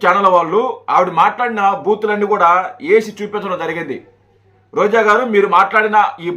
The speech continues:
భాష గురించి మాకు వివరణ ఇవ్వండి" అని ఆ యాంకర్ అడిగితే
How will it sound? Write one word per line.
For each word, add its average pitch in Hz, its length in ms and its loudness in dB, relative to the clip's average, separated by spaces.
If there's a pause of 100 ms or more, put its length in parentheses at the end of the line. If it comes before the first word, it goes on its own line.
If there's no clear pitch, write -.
భాష - 180 2 (120)
గురించి 202 340 -6 (580)
మాకు 208 240 4 (200)
వివరణ 190 420 0
ఇవ్వండి" 190 320 0 (540)
అని 220 160 2 (400)
ఆ - 20 4 (160)
యాంకర్ 196 320 -2
అడిగితే 180 340 -4